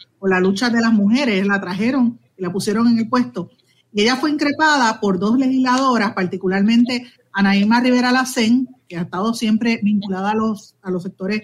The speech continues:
también el feminismo, y María de Lourdes Santiago. Entonces, Lercy Boria cuestionaba que por qué, en vez de estar fiscalizando a la oficina de la procuradora, que le dieran más dinero. ¿Qué tú opinas al respecto?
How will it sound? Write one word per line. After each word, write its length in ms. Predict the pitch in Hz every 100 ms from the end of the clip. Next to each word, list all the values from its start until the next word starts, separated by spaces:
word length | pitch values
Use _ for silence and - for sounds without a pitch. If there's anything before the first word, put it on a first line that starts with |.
| - _
también 380 | - 196 190 208
el 120 | 226
feminismo, 720 | 226 226 240 226 202 202 214 - _ _ _
y 160 | 254 277
María 260 | 254 214
de 80 | 196
Lourdes 320 | 190 185 220
Santiago. 720 | 226 226 208 190 185 175 165 - _ _ _
Entonces, 240 | - 233
Lercy 240 | 240 254 302
Boria 260 | 311 330
cuestionaba 920 | 302 294 294 294 311 294 226 208 214 _ _ _ _
que 120 | 226
por 200 | 202 208
qué, 520 | 196 233 285 277 - _ - -
en 160 | 196
vez 100 | 202
de 80 | 202
estar 280 | 262 285 285
fiscalizando 760 | 302 - 269 254 247 247 254 254
a 40 |
la 120 | 240
oficina 460 | 247 247 240 240 247
de 60 |
la 120 | 247 247
procuradora, 880 | 247 247 240 254 269 233 196 196 _ _ _
que 80 | 202
le 120 | 196
dieran 320 | 196 220 254
más 180 | 220 196
dinero. 560 | 226 214 185 175 165 151 _ _ _ - _
¿Qué 120 | - 247
tú 100 | 381
opinas 320 | 381 311 330
al 80 | 247
respecto? 640 | 220 - 175 156 165 165